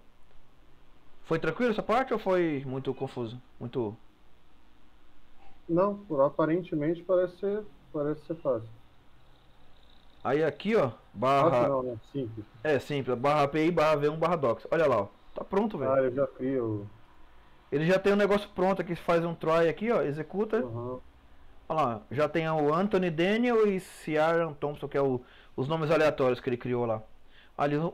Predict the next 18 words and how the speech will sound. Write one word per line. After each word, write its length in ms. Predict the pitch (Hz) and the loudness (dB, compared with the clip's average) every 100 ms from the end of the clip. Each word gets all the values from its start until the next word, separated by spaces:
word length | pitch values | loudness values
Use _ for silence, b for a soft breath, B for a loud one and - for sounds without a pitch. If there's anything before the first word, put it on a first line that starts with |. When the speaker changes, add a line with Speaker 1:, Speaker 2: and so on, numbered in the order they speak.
| - | -2
Speaker 1:
aliás, 360 | 131 151 165 185 | 0 2 2 0
um 80 | |
tava 200 | 208 214 | -2 -2
desativado, 640 | 240 285 294 277 143 143 113 | -2 -6 -6 -4 0 0 0
por 60 | - | -8
que 120 | 165 | -6
que 80 | 160 | -4
ele 80 | |
ativou? 420 | 143 127 110 107 107 - | -4 -6 -8 -10 -12 -14
Eu 100 | - | -12
queria 220 | - 147 | -8 -8
desativar 540 | 147 147 143 123 123 107 | -4 -4 -4 -2 0 0
um 180 | 127 135 | -4 -8
só 140 | 139 | -8
pra 440 | 135 147 123 107 107 - - b b b b b b b b - - | -6 -4 -2 -4 -8 -16 -20 b b b b b b b b -18 -14
mostrar 320 | 110 - 113 | -14 -6 -4
diferente 540 | 104 - 101 98 107 95 | -4 -6 -6 -6 -8 -12
aqui. 200 | 135 | -12